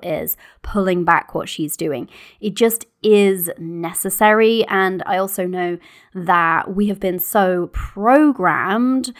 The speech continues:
So if you've been programmed in the same way that I have, in the same general culture that I have, then we've been programmed to believe that our value is found in how much we're doing, how mu-, many things we're achieving, what we're ticking off our list. And also, as women specifically,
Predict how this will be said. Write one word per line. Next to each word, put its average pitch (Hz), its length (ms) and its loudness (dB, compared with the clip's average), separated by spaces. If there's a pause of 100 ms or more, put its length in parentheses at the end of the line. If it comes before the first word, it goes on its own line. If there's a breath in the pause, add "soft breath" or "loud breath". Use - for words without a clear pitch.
(200 loud breath)
So 196 180 0
if 190 140 -2
you've 233 100 -4
been 247 120 0
programmed 226 380 2
in 220 80 -4
the 208 80 -4
same 208 200 -4
way 202 160 0
that 190 80 -2
I 247 160 4
have, 214 360 2
in 196 80 0
the 202 60 -2
same 190 380 0
general 196 300 -2
culture 208 340 -2
that 190 100 -6
I 240 120 0
have, 196 360 -2
then 185 120 -8
we've 208 120 -6
been 254 140 -2
programmed 185 880 0 (460 soft breath)
to 208 760 0
believe 202 380 -4
that 190 200 0
our 180 280 2
value 180 760 0
is - 220 -6
found 180 440 -4
in 180 240 -8
how 202 320 -2
much 202 320 2
we're 147 140 -6
doing, 69 500 -14 (320 soft breath)
how 220 420 6
mu-, 202 320 -4
many 202 240 -4
things 190 320 -6
we're 180 120 -6
achieving, 170 760 -6
what 226 140 -2
we're 240 120 4
ticking 208 440 -6
off 196 160 -2
our 185 260 -2
list. 170 500 -4
And 180 300 -2
also, 170 420 -4
as 165 160 -12
women 180 300 -8
specifically, 165 920 -4